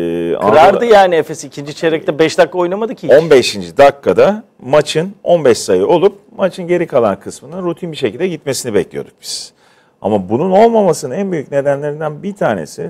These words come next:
Speaker 2: Anadolu Efes'in hücum kurguları içinde oyuncuların, yani şimdi Simon ve Mis için çok fazla bireysel olarak kendilerini denemeleri vardı. Ve diğer yandan da rakip takımlarda Anadolu Efes oynayan takımların uzunları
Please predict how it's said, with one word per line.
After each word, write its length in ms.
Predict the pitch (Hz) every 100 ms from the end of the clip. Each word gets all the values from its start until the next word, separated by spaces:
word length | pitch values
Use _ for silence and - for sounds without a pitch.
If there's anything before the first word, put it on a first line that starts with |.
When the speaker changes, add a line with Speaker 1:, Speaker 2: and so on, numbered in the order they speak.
| -
Speaker 2:
Anadolu 400 | 90 113 135 175
Efes'in 400 | 175 156 120 98
hücum 180 | 104 170
kurguları 520 | - 170 143 117 90
içinde 380 | 82 82 87 123
oyuncuların, 680 | - 117 139 151 147 143 226 _ _ _ _ _ _ _
yani 160 | 90 85
şimdi 240 | 95 85 _ _ _ _
Simon 580 | - 165 180 165 123 104
ve 200 | 101 98
Mis 340 | 139 185 -
için 280 | 110 160 180
çok 300 | - 190 -
fazla 420 | 151 127 110 92
bireysel 500 | 113 127 135 131 180
olarak 300 | 143 117 147
kendilerini 640 | - 117 123 123 123 147 127
denemeleri 580 | 117 113 107 104 90 76
vardı. 260 | 55 - - _ 85
Ve 160 | 87
diğer 240 | 117 175 202
yandan 380 | 185 156 113 87
da 140 | 82
rakip 320 | 110 202 202
takımlarda 540 | 190 - 135 110 90 90
Anadolu 340 | 110 127 139
Efes 260 | 151 147 143
oynayan 340 | 127 120 117
takımların 500 | 113 110 113 107 92 - _ _ -
uzunları 640 | 113 135 156 156 151 -